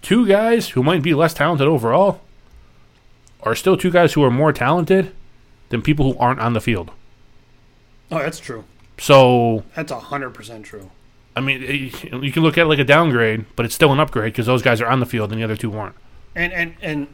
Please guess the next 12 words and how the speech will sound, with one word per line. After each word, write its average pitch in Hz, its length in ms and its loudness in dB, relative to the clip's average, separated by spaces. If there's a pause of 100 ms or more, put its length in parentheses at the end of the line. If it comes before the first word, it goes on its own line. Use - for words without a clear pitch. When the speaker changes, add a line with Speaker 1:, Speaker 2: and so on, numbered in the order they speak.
(140)
Speaker 2:
looking 180 300 -2
at 202 100 0
their 180 120 0
draft - 360 -2
position, 196 560 -6 (540)
they're 196 140 -2
in 202 100 -4
a 180 60 0
nice 180 280 -2
spot 185 520 0 (680)
where 156 160 -4
there's, 175 500 -4